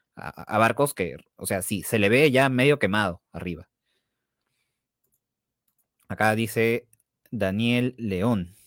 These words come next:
"Alianza no puede sostener rendimientos, se tiene que exigir un predio para que entrenen de manera regular. Lo dijo hoy La Bandeira, "Tuvieron problemas para el entrenamiento. No puede ser posible que se juegue solo un torneo en Perú y la logística sea tan pobre".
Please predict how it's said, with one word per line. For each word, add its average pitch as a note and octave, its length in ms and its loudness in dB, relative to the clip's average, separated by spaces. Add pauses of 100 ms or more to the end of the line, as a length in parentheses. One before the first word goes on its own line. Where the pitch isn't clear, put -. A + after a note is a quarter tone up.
(180)
"Alianza A#2+ 400 2
no A#2 140 -2
puede B2 200 4
sostener G#2+ 440 -4
rendimientos, G#2+ 800 -4
se F#2 100 -10
tiene A#2+ 260 -2
que A2 80 -4
exigir A#2+ 600 -6
un A#2+ 280 -6
predio C3+ 380 2
para G2 180 -2
que F#2+ 100 -8
entrenen A2+ 440 -2
de G#2 80 -4
manera G2+ 280 -4
regular. F2+ 440 -4 (560)
Lo G2 140 0
dijo A2+ 240 0
hoy A#2+ 140 4
La A2+ 120 2
Bandeira, G2 420 0
"Tuvieron G#2+ 340 -2
problemas G#2 420 -4
para F2+ 180 -6
el F2 60 -6
entrenamiento. F2+ 640 -8 (400)
No G2+ 140 -6
puede C3+ 220 4
ser C#3+ 160 0
posible C#3 420 0
que A2+ 80 -4
se G2 120 -4
juegue A#2+ 340 0
solo A#2 380 -2
un F3 200 0
torneo B2 460 0
en G#2+ 120 -4
Perú A#2 340 -4
y A2 80 -6
la G2 80 -2
logística A2+ 640 -6
sea G#2 200 -6
tan G2 180 -8
pobre". D#3+ 320 0